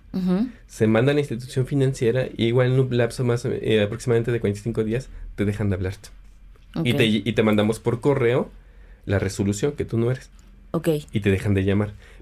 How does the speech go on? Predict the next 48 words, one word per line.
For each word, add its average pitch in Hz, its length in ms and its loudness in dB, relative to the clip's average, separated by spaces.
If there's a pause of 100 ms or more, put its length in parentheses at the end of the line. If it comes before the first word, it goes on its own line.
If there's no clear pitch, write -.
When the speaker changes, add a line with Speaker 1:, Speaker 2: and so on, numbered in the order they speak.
Speaker 2:
Pero 117 220 4
solamente, 135 640 2 (200)
pero 110 140 0
sí, 139 180 0
sí 135 100 -4
le 135 100 2
va 127 120 2
a - 20 0
ser 135 140 0
un 120 60 -2
poquito 110 260 -4
más 107 180 2
latoso 104 380 -2
porque - 240 -10
tienes 104 220 -2
que 110 80 -6
hacerlo 101 280 -6
por 95 180 -8
cada 95 200 -2
institución 101 540 -6
que - 100 -6
te - 100 -12
esté 95 220 -6
llamando. 90 320 -6 (560)
Speaker 1:
Ok. 151 160 -8 (460)
Speaker 2:
Si - 120 -12
te 101 100 0
llama 123 220 4
Banamex, 120 460 0
pues 101 100 -16
tienes 101 220 0
que 101 100 -2
levantar 92 280 -2
la 95 180 0
reclamación 92 460 -6
por 101 120 -4
Banamex. - 380 -10 (260)
Speaker 1:
Ok. 165 80 -4
Speaker 2:
Si - 40 -12
te - 80 -2
está 101 120 2
llamando 110 240 4
Santander, 104 520 2
tienes 87 280 -4
que - 80 -10
hacerlo 85 300 -8
por - 160 -10
Santander. 101 500 -6